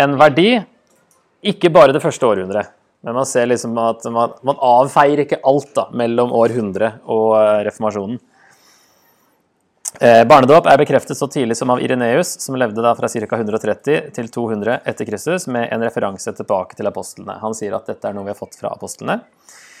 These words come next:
Og så blir det også problematisk å si at alle etter det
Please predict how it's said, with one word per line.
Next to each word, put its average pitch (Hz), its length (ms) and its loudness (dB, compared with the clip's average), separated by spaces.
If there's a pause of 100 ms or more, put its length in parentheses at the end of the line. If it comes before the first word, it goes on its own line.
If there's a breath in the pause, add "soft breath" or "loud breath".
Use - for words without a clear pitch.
(400 soft breath)
Og 139 80 -2
så 151 140 0
blir 139 260 4
det 175 80 6
også 196 260 8 (280)
problematisk 156 800 4
å 147 60 -2
si 143 220 -2
at 156 120 2 (100)
alle 117 400 0
etter 123 420 -4
det 110 120 2